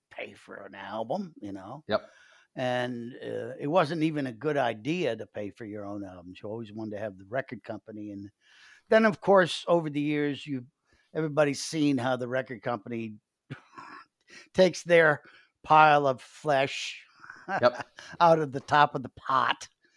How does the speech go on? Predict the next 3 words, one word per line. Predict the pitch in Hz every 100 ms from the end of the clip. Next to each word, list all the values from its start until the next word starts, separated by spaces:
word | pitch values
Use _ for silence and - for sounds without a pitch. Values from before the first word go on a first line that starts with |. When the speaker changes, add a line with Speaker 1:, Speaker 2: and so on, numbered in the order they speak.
| _ _ _ _
Speaker 1:
Um, | 147 143 135 127 123 113 _ _ _ _ _ - _ _ _
so, | - 202 190 175
uh, | 175 160 160